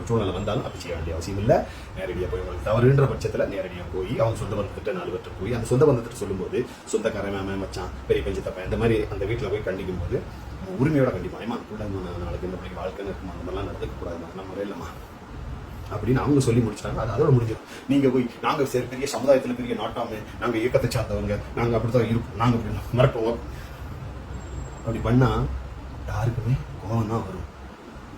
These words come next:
புரியுதுங்களா? அந்த பொண்ணு எப்படி பேச தெரியுமா? எனக்கு எல்லாருமே மயிறு தான். அப்படிதான் வரும். கணவரே வேணான்ட்டு, நல்ல மனுஷனும் வேணான்ட்டுருச்சு. எதுக்காக?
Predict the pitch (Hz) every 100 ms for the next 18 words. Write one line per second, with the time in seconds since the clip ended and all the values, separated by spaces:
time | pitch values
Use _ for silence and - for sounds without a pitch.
0 | - - - 120 117 110 110 110 - -
1 | 127 131 127 127 127 113 113 123 131 131
2 | 135 139 120 113 101 - - - - -
3 | - - - 104 165 151 131 123 - 117
4 | 110 - 151 165 160 131 - - - -
5 | - - - - - - 147 165 143 185
6 | 139 143 131 117 127 - - 127 151 156
7 | 143